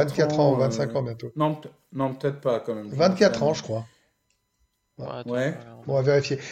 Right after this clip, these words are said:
Speaker 1: Enfin, tout ça pour dire que je pense que des ex-
Speaker 2: Non, il aura vingt-trois ans. Il aura vingt-trois ans en
Speaker 1: Ok,
Speaker 2: début de
Speaker 1: j'ai dit
Speaker 2: saison.
Speaker 1: une bêtise, je croyais
Speaker 2: Mais
Speaker 1: qu'il
Speaker 2: donc,
Speaker 1: devait avoir vingt-quatre. Euh, j'ai
Speaker 2: donc, du
Speaker 1: il
Speaker 2: coup,
Speaker 1: a
Speaker 2: euh, je pense
Speaker 1: Voilà.
Speaker 2: que, oui, en effet, il a pas le droit à l'erreur. Je, je te rejoins.
Speaker 3: Mais après, moi, je pense qu'il sera, qu'il sera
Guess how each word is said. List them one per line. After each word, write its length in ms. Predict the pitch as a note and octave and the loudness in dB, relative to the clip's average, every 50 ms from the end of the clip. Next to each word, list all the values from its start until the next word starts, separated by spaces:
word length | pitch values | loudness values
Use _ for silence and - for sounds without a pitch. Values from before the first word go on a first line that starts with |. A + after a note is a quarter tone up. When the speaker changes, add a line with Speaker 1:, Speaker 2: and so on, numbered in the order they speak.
| - - | -4 0
Speaker 1:
Enfin, 140 | D#3 D#3+ F#3 | 2 4 4
tout 100 | F#3 G#3 | 4 4
ça 140 | F#3+ - A3 | 4 4 4
pour 160 | A3+ F3+ D3+ | 4 2 0
dire 160 | C3 D3 G#3 G#3 | 0 0 0 -2
que 60 | - - | 0 0
je 80 | C#3+ | -2
pense 360 | C3+ - E3 G3+ A3 - - - - - _ _ _ | 0 2 0 0 0 -2 -6 -10 -14 -20 _ _ _
que 360 | - D3 D3 E3 F#3 F3 D3+ B2+ | 0 2 4 4 4 2 -2 -2
des 240 | C3 D3 C3+ C#3 | -2 0 0 0
ex- 160 | D#3+ B2+ B2+ B2+ | -2 -2 0 2
Speaker 2:
Non, 60 | C#3 | 2
il 100 | C#3 C#3 | 4 4
aura 200 | D3 D3 D#3 D3+ | 6 6 6 4
vingt-trois 500 | D#3 F#3 F#3+ F#3 - - G3+ F#3+ F3+ F#3 | 4 4 2 2 2 2 4 4 4 4
ans. 100 | F#3+ F#3 F3+ | 2 0 0
Il 100 | D3+ C#3+ | 2 2
aura 140 | C#3+ C#3+ C#3+ | 2 2 2
vingt-trois 440 | C#3+ D#3+ D#3+ D#3 - F3 E3 D#3+ E3+ | 2 0 0 0 -2 -2 -2 0 -2
ans 40 | D#3+ | 0
en 20 | |
Speaker 1:
Ok, 60 | D3+ | 2
Speaker 2:
début 140 | C#3+ C3+ - | 2 2 4
de 60 | D#3+ | 2
Speaker 1:
j'ai 60 | C3+ B2 | 2 2
dit 100 | C3 C3+ C3 | 2 0 0
Speaker 2:
saison. 60 | C3+ | 0
Speaker 1:
une 80 | C3 B2+ | 0 0
bêtise, 220 | B2+ B2+ - - | -2 -2 -4 -6
je 60 | - - | -6 -4
croyais 140 | C#3 B2+ | -2 -2
Speaker 2:
Mais 60 | B2+ C3 | -2 0
Speaker 1:
qu'il 60 | C3+ | 2
Speaker 2:
donc, 60 | C#3+ C3 | 2 4
Speaker 1:
devait 120 | B2+ B2 B2 | 4 2 2
avoir 80 | A#2+ A#2+ A#2+ | -2 -2 -4
vingt-quatre. 240 | A2+ A#2+ G#2 - - - - - - - C3 | -6 -6 -6 -8 -8 -14 -20 -20 -8 -2 0
Euh, 140 | A#2 A2+ A2+ | 0 0 0
j'ai 160 | A2+ A#2 C3 | -2 -4 -6
Speaker 2:
donc, 400 | B2 - - D3 D3 C#3+ C#3 C#3+ | -6 -4 -2 0 0 0 0 -2
du 120 | C#3 D#3+ D#3 C#3+ | -4 -4 -2 0
Speaker 1:
il 80 | C#3 | 2
Speaker 2:
coup, 260 | D#3 D#3+ - B3+ G#3+ | 4 4 6 6 6
Speaker 1:
a 40 | E3 | 4
Speaker 2:
euh, 160 | C#3 B2+ B2 | 4 4 2
je 100 | A2+ B2 A#2+ | 0 -4 -8
pense 260 | - F3 G#3+ C4+ - | -6 -6 -6 -4 -4
Speaker 1:
Voilà. 120 | C3 A2+ - | -4 -4 -4
Speaker 2:
que, 440 | C3+ B2+ A#2+ A#2+ A#2 A#2 A2+ A2+ A#2 D3 | -4 -4 -4 -4 -4 -4 -4 -6 -6 -8
oui, 120 | G#3+ D4+ - | -8 -8 -8
en 80 | B2 | -8
effet, 240 | B2 A#2 - - A3+ | -8 -8 -8 -10 -10
il 100 | A3 C3 | -8 -10
a 60 | A#2 | -10
pas 140 | - - C#3+ | -6 -4 -4
le 60 | D3 | -4
droit 180 | D3+ D#3 F#3 F#3+ | -2 -2 -2 0
à 20 | |
l'erreur. 300 | F#3+ F#3+ F3+ E3 F3+ - - C#3 | 0 0 -2 -2 -4 -4 -8 -12
Je, 40 | B2 B2 A#2+ A2+ A2+ A2+ - - | -16 -16 -16 -18 -18 -20 -20 -14
je 60 | - | -10
te 80 | D3+ D3 | -8 -6
rejoins. 260 | E3+ F3+ E3 C#3+ C#3+ - - - - - - - | -4 -4 -4 -4 -6 -8 -10 -16 -20 -20 -4 4
Speaker 3:
Mais 60 | C#3+ D3+ | 6 6
après, 280 | E3 - - F3+ F3+ | 6 6 4 0 0
moi, 140 | F3 D#3+ E3 | 0 -2 -4
je 100 | - - | -4 -4
pense 240 | - D3+ D#3 - - | -4 -6 -6 -6 -8
qu'il 160 | - - C3 | -12 -12 -12
sera, 1120 | - - - - A#2+ A#2 A#2 A#2 A2+ A2 A2+ A2+ A2+ G#2+ - D#2+ D2+ D2+ C#2+ B1+ A#1+ G#1+ - - - _ _ _ _ _ _ _ _ _ - | -10 -10 -8 -4 0 2 4 4 4 2 2 0 0 -2 -2 -2 -4 -6 -6 -6 -8 -8 -10 -12 -14 _ _ _ _ _ _ _ _ _ -14
qu'il 140 | - B2+ - | -10 -8 -8
sera 360 | - - - A2 A2 - | -6 0 0 0 0 0